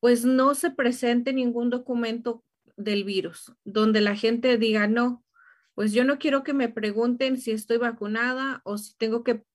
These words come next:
que poner algún documento en prueba a la vista de, de las autoridades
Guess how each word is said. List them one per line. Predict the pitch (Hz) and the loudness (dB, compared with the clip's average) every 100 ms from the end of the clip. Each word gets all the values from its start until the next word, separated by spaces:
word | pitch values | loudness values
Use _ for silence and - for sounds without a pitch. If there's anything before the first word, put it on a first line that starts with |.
| - | -6
que | - 214 | 0 0
poner | 208 208 220 254 254 - | 0 2 4 4 2 0
algún | 202 208 226 233 | 0 2 0 0
documento | 247 240 214 214 220 247 | -2 -2 0 0 0 0
en | 220 214 | 2 0
prueba | 214 226 277 262 226 247 - | 0 0 0 -2 -4 -8 -8
a | 196 | -4
la | 196 | -4
vista | 196 233 - 262 | -4 -4 -4 -4
de, | 226 196 151 180 | -2 -2 -4 -8
de | 185 185 180 180 | -8 -6 -4 -2
las | 180 180 | -4 -4
autoridades | 185 185 190 190 202 208 240 277 - | -6 -4 -2 -2 0 0 0 -4 -10